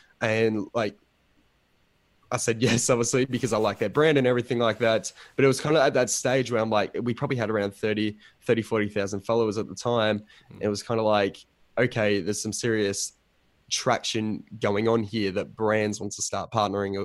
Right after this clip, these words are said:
Speaker 1: with us. And at that stage, that's kinda like, that's kinda like the tipping point where you go, "Okay, you can actually make money from this."
Speaker 2: Yeah, no, I completely agree.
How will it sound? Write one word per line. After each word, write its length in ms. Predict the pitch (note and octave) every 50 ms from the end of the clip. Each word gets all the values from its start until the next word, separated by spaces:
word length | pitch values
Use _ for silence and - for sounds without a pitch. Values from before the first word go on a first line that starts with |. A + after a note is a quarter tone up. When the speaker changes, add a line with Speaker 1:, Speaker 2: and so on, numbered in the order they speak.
| - _ -
Speaker 1:
with 200 | A2+ G#2+ - -
us. 300 | F2 G2+ - - - - _ - - - - - _ -
And 140 | A#2 A2 A2
at 140 | A#2 A#2+ -
that 140 | A2 A2
stage, 440 | - - - B2 A2 A2+ A#2 G#2+ -
that's 200 | - G#2+ G#2+ -
kinda 200 | - - A#2 A2+
like, 340 | A2 G#2+ G#2 G2 F2+ - - _ _ _ _ _ _ _ _ _ - - _ -
that's 220 | - C3 C3 C3
kinda 160 | - D3+ C#3+
like 140 | C#3+ C#3 A#2+
the 60 | -
tipping 320 | A2 - - C3 A#2 C3+ B2+
point 240 | C3+ C#3+ C#3+ A#2+ E2+
where 120 | G#2+ A2+
you 160 | G#2+ A2 G#2+ G2+
go, 260 | A2 G#2 G#2+ G#2 G2+ - _ _ - - _ _ - A2
"Okay, 340 | A#2 A2 - A2+ G#2 G#2
you 220 | G#2 - - G#2 G2
can 100 | - A2
actually 260 | A2 G2+ - - G#2+
make 220 | G#2+ G#2+ G#2 -
money 240 | F#2+ A2 G2 G2 F#2+
from 180 | F#2+ - F#2 F#2
this." 360 | E2 F2 - - - - - _ _ _ _ _ - - _ _ _
Speaker 2:
Yeah, 260 | - G2+ G#2+ G2+ F2 F2 - -
no, 120 | - A#2
I 280 | A2 G2+ - G2+ F#2+ - - - _ _ _ _ _ _ - - - _
completely 440 | - G#2 - - G#2+ - - F#2+ F2+
agree. 380 | F2 - F#2+ A#2+ C3 G2+ -